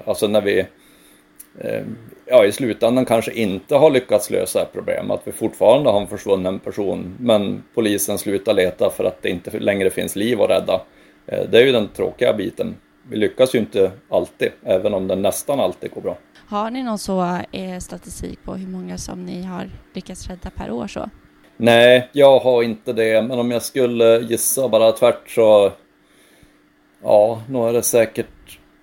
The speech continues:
Speaker 1: ett tiotal personer i alla fall som vi hjälper till att hitta och som hittas i livet. Det är det säkert i, i,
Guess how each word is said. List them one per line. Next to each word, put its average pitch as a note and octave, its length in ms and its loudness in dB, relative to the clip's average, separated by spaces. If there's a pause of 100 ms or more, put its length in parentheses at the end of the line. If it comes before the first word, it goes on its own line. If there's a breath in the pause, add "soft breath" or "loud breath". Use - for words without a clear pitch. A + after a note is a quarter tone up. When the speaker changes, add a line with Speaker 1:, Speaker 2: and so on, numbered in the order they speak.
Speaker 1:
ett - 120 -10 (320)
tiotal A#2+ 720 2
personer A#2+ 600 2
i F#2 80 6
alla F#2 200 6
fall F#2+ 280 4
som G2 240 -2
vi G2 340 2
hjälper G2 340 2
till G2 360 0
att F2+ 80 -4
hitta F#2 380 -2
och F2+ 180 0
som F#2+ 140 -6
hittas F#2+ 400 -4
i - 20 -4
livet. F#2+ 680 -4
Det - 60 -4
är F#2+ 120 4
det F#2+ 80 -2
säkert - 540 0
i, F2+ 220 -8 (280)
i, F2 340 -10